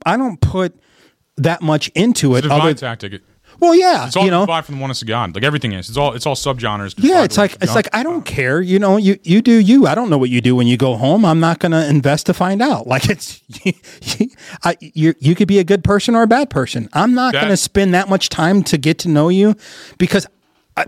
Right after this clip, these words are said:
Speaker 1: you know, unless we become friends. And then if we become friends, then I'll spend the time to get to know you and understand you. And then if you're doing shit at home that I think is wrong, we're not gonna be friends.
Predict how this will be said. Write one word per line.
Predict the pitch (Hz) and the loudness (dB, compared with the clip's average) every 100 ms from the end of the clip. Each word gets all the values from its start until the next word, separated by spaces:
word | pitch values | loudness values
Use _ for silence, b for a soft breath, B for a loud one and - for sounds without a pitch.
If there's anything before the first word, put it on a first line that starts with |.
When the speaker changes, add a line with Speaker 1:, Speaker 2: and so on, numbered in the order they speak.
| - | -4
Speaker 1:
you | 185 | 0
know, | 175 151 - | 2 2 0
unless | 175 196 185 | 0 2 0
we | 151 147 185 | -2 0 0
become | 196 - 196 | 0 0 -2
friends. | 175 262 254 95 - | -2 -4 -6 -8 -6
And | 139 139 | 0 0
then | 147 | 0
if | 135 | 0
we | 147 | 0
become | 143 147 143 | 0 -2 -2
friends, | 135 147 185 | -2 -2 -2
then | 165 147 | -2 0
I'll | 151 | -2
spend | - 135 | -2 0
the | 139 | 0
time | 139 135 | -2 -2
to | 127 | -2
get | 127 | -2
to | 131 | -2
know | 123 131 | 0 0
you | 135 | 0
and | 131 | 0
understand | 135 131 156 214 151 | -2 -2 -2 -2 0
you. | 135 B B B | -2 B B B
And | 165 | -2
then | 147 139 | 0 0
if | 127 | -4
you're | 131 151 | -4 -4
doing | 147 147 160 | -2 -4 -4
shit | - 165 | -2 0
at | 156 | 0
home | - 143 208 | 0 0 0
that | 180 | 0
I | 113 117 | -2 -2
think | 147 135 | -2 -2
is | 123 95 - - | -2 -4 -12 -6
wrong, | 113 113 123 208 - _ | 0 0 0 -4 -10 _
we're | - 196 | -4 -2
not | 247 262 | 0 0
gonna | 254 202 | 2 2
be | 185 | 2
friends. | 190 180 226 - - - | 0 -2 -4 -8 -16 -10